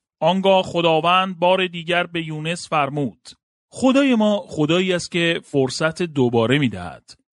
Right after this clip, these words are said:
چقدر این حقیقت عالی و باشکوه است. خدا به شما فرصت دوباره و فرصت‌های فراوان می‌دهد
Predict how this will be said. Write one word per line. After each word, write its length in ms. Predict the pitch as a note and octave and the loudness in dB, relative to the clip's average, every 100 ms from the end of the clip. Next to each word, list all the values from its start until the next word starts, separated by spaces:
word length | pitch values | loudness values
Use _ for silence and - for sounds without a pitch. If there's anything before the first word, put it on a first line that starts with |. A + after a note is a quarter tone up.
| _ | _
چقدر 640 | - A3+ A#3+ G#3 G3+ A3 - | -2 0 0 0 0 -2 -6
این 200 | F3+ C#3 | -8 -6
حقیقت 800 | A#2+ B2+ A#2+ A#2+ A#2+ A#2+ A2+ - - | -4 -4 -4 -2 2 2 2 -4 -4
عالی 400 | C3+ B2 A#2+ A#2+ | 2 4 4 2
و 140 | A#2 A2+ | 0 0
باشکوه 680 | A2 G#2 - G#2+ - G#2 E2+ | -2 -6 -6 -12 -12 -12 -12
است. 440 | - - - _ _ _ _ | -12 -18 -18 _ _ _ _
خدا 460 | - C3 C#3+ C#3+ C#3+ - | -4 2 4 4 2 0
به 100 | C3+ | -2
شما 560 | - B2 C3 C#3+ C#3+ - | -2 0 4 4 2 -2
فرصت 540 | B2+ A#2+ - C#3+ C#3 | -4 -4 -2 -2 0
دوباره 760 | D3 C3+ B2 A#2+ A#2+ B2 C#3 C#3+ B2+ | -4 0 0 2 2 2 2 2 0
و 80 | |
فرصت‌های 800 | A2+ - A#2 - A#2 - D3+ D3 | -4 -6 -10 -6 -6 -6 -10 -8
فراوان 800 | C#3 - A#2 A2+ A2 G#2+ A#2+ D3 | -8 -4 -2 0 0 2 2 2
می‌دهد 640 | D3 C3+ A#2+ A2+ F#2+ D2+ | 0 -2 -2 -2 -6 -10